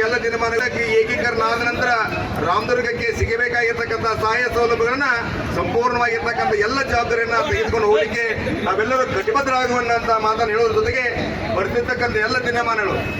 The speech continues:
ಇವತ್ತು ಗಡಿ ಭಾಷೆ ಇರ್ತಕ್ಕಂಥ ಮಹಾರಾಷ್ಟ್ರ ಗಡಿ ಭಾಷೆ ಆಗಿರ್ಬೋದು, ಆಂಧ್ರ ಗಡಿ ಭಾಷೆ ಆಗಿರ್ಬೋದು, ಇವತ್ತಿನ ದಿವಸ ತಮಿಳ್ನಾಡು ಗಡಿ ಭಾಷೆ ಆಗಿರ್ಬೋದು, ಕೇರಳ ಗಡಿ ಭಾಷೆ ಆಗಿರ್ಬೋದು, ಎಲ್ಲ ಗಡಿ ಭಾಷೆ ಒಳಗಡೆ ಸಹಿತ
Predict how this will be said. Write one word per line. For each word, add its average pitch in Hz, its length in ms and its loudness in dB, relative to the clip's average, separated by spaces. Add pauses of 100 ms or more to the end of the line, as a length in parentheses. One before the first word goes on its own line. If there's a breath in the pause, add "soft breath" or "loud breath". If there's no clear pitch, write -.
(140)
ಇವತ್ತು 220 300 2
ಗಡಿ 202 220 0
ಭಾಷೆ 240 240 2
ಇರ್ತಕ್ಕಂಥ 233 360 -2 (140)
ಮಹಾರಾಷ್ಟ್ರ 233 380 2 (200)
ಗಡಿ 233 160 -2
ಭಾಷೆ 233 220 2
ಆಗಿರ್ಬೋದು, 233 420 0 (480)
ಆಂಧ್ರ 240 220 -2 (100)
ಗಡಿ 233 200 2
ಭಾಷೆ 226 240 0
ಆಗಿರ್ಬೋದು, 233 420 0 (460)
ಇವತ್ತಿನ 226 280 0
ದಿವಸ 233 160 0 (680)
ತಮಿಳ್ನಾಡು 240 400 0
ಗಡಿ 226 140 0
ಭಾಷೆ 233 200 2
ಆಗಿರ್ಬೋದು, 220 320 0 (140)
ಕೇರಳ 233 200 2 (120)
ಗಡಿ 226 160 2
ಭಾಷೆ 226 200 2
ಆಗಿರ್ಬೋದು, 220 380 0 (440)
ಎಲ್ಲ 233 120 2 (100)
ಗಡಿ 233 200 2
ಭಾಷೆ 226 220 0
ಒಳಗಡೆ 233 260 2
ಸಹಿತ 254 200 -2